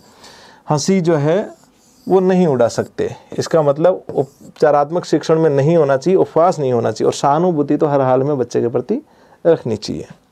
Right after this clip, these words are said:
सीधा सा प्रश्न आरटीईटी दो हज़ार बारह में पूछा था।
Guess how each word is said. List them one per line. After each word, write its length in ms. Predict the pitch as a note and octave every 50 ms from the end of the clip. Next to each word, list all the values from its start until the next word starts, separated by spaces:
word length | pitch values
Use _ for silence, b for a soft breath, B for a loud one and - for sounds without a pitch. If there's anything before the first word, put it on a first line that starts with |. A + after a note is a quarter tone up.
| _ _ - - - _ B B B B B B B B B B B B B B _ _ _ _ _ _ _ _ _ _ _
सीधा 300 | - - D3 C#3+ C#3+ D#3 D#3+
सा 120 | D#3+ F3+
प्रश्न 340 | D3+ D#3 D#3+ D#3 - - - C#3 _ _ _ _ -
आरटीईटी 380 | B2+ C#3 C3+ C#3 D#3 D#3+ D3+
दो 80 | D3 C#3+
हज़ार 240 | C#3+ C#3+ C#3+ C#3+ C#3
बारह 260 | C#3 C3+ C3+ C#3 C#3
में 100 | C#3+ C#3
पूछा 280 | C#3+ D3 C3+ - D3 D3+
था। 160 | - F#3+